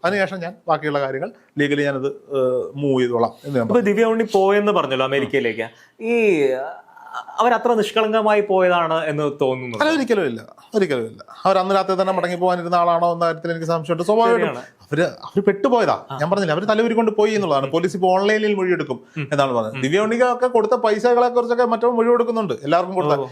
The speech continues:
Speaker 1: എല്ലാവർക്കും ഇതിന്റെ പങ്ക് പറ്റിയിട്ടുണ്ട്.
Speaker 2: ഉം, ഉം, ഉം.
Speaker 1: എല്ലാവർക്കും ഇതിന്റെ പങ്ക് പറ്റിയിട്ടുണ്ട്
Speaker 2: ഉം, ഉം.
Speaker 1: എന്നുള്ളതാണ്. അപ്പൊ സ്വാഭാവികമായിട്ടും
Speaker 2: എല്ലാം പുറത്തു വരുവായിരുന്നു.
Speaker 1: ആ, എല്ലാം പുറത്തു വരട്ടെ. വലിയ തട്ടിപ്പിന്റെ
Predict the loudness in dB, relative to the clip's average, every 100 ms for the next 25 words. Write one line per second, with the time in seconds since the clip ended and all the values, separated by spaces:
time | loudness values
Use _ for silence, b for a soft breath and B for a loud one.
0 | -6 0 2 2 2 0 0 0 -4 -6
1 | -6 -8 -8 -14 -14 -4 2 4 4 2
2 | 2 2 0 -4 -4 -6 -6 -8 -12 -14
3 | -18 -18 -20 -20 -10 -8 -2 2 2 4
4 | 2 2 0 -2 0 0 0 2 2 2
5 | 0 0 0 -2 0 -2 0 -2 0 0
6 | 0 0 -6 -12 -4 -4